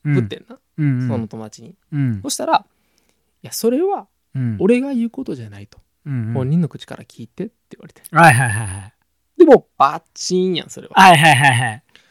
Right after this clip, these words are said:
Speaker 1: やったわ、と思って。
Speaker 2: あははは。
Speaker 1: これは多分そういうことなんやろうなと。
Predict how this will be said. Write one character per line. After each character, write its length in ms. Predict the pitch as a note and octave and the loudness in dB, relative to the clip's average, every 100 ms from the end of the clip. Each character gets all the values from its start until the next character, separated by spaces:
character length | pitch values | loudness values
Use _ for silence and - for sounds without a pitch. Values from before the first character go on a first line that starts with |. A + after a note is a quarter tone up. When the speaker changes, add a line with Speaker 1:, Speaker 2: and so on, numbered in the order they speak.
| _ _ | _ _
Speaker 1:
や 100 | - | -16
っ 60 | D#3+ _ _ | -16 _ _
た 100 | B2+ | -20
わ、 60 | A#2+ - _ _ | -20 -20 _ _
と 80 | |
思 80 | _ | _
っ 40 | _ | _
て。 100 | _ - | _ -4
Speaker 2:
あ 220 | D3 D#3+ | 2 6
は 180 | D3+ D#3 | 6 6
は 200 | C3 C#3 | 4 0
は。 360 | B2+ G#2+ A2+ _ _ _ _ _ | 0 -2 -8 _ _ _ _ _
Speaker 1:
こ 100 | F#3+ | -8
れ 80 | G3 | -8
は 100 | F3+ | -4
多 100 | F3+ | -6
分 80 | A#2 | -4
そ 180 | - | -2
う 20 | A3+ | -2
い 40 | |
う 20 | |
こ 120 | - | -2
と 100 | A3+ | -2
な 140 | C#3+ C3 | -2 -4
ん 60 | |
や 80 | B2 | -6
ろ 100 | A2 | -8
う 20 | G#2 | -12
な 120 | G#2 | -16
と。 140 | _ | _